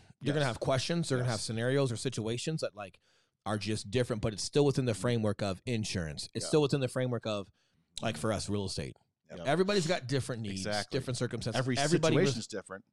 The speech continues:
Speaker 2: but
Speaker 1: when people receive information differently as
Speaker 2: That
Speaker 1: well.
Speaker 2: too.
Speaker 1: So no matter how different every meeting is, it's
Speaker 2: Yep.
Speaker 1: still within the framework of
Speaker 2: Yeah.
Speaker 1: real estate.
Speaker 2: Hundred percent. And so what, by me having her take the notes and then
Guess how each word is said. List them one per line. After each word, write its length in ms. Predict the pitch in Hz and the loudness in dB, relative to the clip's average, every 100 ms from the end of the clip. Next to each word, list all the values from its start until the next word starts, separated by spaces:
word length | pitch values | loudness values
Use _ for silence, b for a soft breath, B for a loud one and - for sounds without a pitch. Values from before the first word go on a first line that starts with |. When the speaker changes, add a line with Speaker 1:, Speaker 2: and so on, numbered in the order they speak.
| - | -2
Speaker 2:
but 60 | 185 | 0
Speaker 1:
when 80 | |
people 200 | 185 175 | 2 2
receive 320 | 151 131 135 117 | 2 2 -2 -4
information 540 | 107 92 123 123 - | -6 -6 -4 -4 -6
differently 320 | 80 76 80 | -10 -10 -10
as 60 | 80 | -8
Speaker 2:
That 40 | |
Speaker 1:
well. 120 | 98 - | -6 -6
Speaker 2:
too. 240 | 113 87 b b | -8 -10 b b
Speaker 1:
So 380 | - 110 95 - _ _ _ _ _ | 0 2 2 -4 _ _ _ _ _
no 80 | 123 | -2
matter 160 | 131 123 | 0 2
how 100 | 123 | 0
different 400 | 101 123 120 110 | 0 0 0 -2
every 200 | 107 101 | -2 0
meeting 260 | 101 92 | 0 0
is, 280 | 104 98 - | -2 -2 -4
it's 140 | 110 107 | -6 -4
Speaker 2:
Yep. 80 | 104 | 0
Speaker 1:
still 120 | 113 | 2
within 280 | 107 117 95 | 2 -2 -6
the 60 | |
framework 440 | - 98 92 87 - | -8 -12 -14 -16 -10
of 460 | 78 73 73 - _ _ | -10 -10 -16 -20 _ _
Speaker 2:
Yeah. 200 | 254 82 - _ | -8 -8 -10 _
Speaker 1:
real 160 | 87 67 | -12 -10
estate. 240 | - - _ - | -12 -16 _ -10
Speaker 2:
Hundred 180 | 123 107 | -8 -6
percent. 260 | - 107 | -6 -6
And 80 | 110 | -4
so 140 | 139 | -2
what, 220 | 123 123 107 | 0 0 0
by 140 | 113 | -4
me 400 | 113 156 180 170 - b b b b b _ - | -2 -4 -4 -6 -10 b b b b b _ -20
having 380 | - 139 127 123 | -6 -2 -2 -4
her 300 | 107 120 117 | -4 -4 -4
take 260 | 117 117 113 | -6 -10 -8
the 80 | |
notes 460 | 131 98 98 - - _ _ _ _ _ | -6 -6 -6 -12 -18 _ _ _ _ _
and 200 | 117 113 | -6 -4
then 440 | 110 107 107 101 | -2 -2 -4 -6